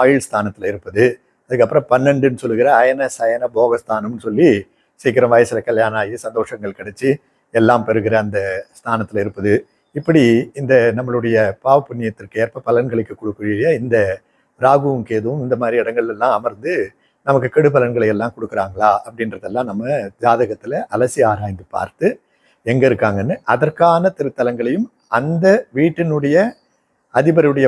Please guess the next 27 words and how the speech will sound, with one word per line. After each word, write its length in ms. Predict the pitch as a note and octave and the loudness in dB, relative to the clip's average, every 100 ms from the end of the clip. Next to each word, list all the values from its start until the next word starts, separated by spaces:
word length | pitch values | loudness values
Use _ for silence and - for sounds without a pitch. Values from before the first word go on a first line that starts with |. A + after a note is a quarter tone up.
| - | 2
பலன்களை 420 | C3 D3 C#3+ D3+ D3+ | 2 2 2 4 4
அவங்க 160 | C3 A#2 | 2 -2
தராங்கன்றதுனால 840 | A#2 B2 C3 A#2+ A2+ A#2 A2 F3 A3+ - _ G#2+ | 0 0 -4 -14 -16 -6 -2 0 -2 -4 _ -2
அவங்களுடைய 460 | C3 F#3 F#3+ F#3 E3+ | 0 2 2 4 4
அதிதேவதி 520 | D3+ E3 E3 D#3 D3 D3 - _ - | 4 4 2 2 -2 -8 -10 _ -12
திருத்தலங்களை 460 | D3 C3+ B2 B2 A#2 | -6 -4 -4 -2 -2
எல்லாம் 200 | A#2 F3 | 0 2
வழிபடுகிற 460 | C#3 C#3 B2+ A#2+ A2+ G#2 | 4 4 2 -2 -6 -8
போது 160 | G2+ G#2 | -10 -2
தான் 180 | F3+ A2 B2 _ _ _ | 0 0 -4 _ _ _
எல்லாத்துக்கும் 560 | G#2+ B2+ D#3+ F3 F3 E3 | 0 4 4 2 -4 2
மேலங்க 280 | C#3+ C#3+ A#2+ C#3+ | 2 2 0 -2
நான் 120 | F3 B2+ | -2 -8
இந்த 100 | B2 | -6
பலன்கள் 340 | A#2+ C3+ C3 B2 | -4 -4 -10 -10
பரிகாரங்கள் 520 | A#2+ B2 A#2 A#2 G#2+ | -6 -2 -2 -2 -12
சொல்லும்போது 340 | A2 A2 G#2+ A2 A2 | -12 -8 -6 -6 -6
சொல்றேன். 340 | F#2+ G2 B2 G#3 _ _ _ _ B2 | -6 -6 -6 -8 _ _ _ _ 2
ஒவ்வொரு 220 | C#3+ C#3 B2+ | 4 4 4
கிரகமும் 340 | B2+ C#3+ D3 | 2 0 0
பெயர்ச்சி 260 | B2 B2 - | 2 2 2
ஆகிட்டு 240 | A2 G#2+ A#2 | 0 0 -2
தான் 80 | A#2 | -4
இருக்கும். 220 | G#2+ G#2+ | -4 -10
இப்போ 140 | - G#2+ | -4 -2
அடுத்து 200 | A2 G#2+ | -2 -4
குரு 100 | A#2 | -4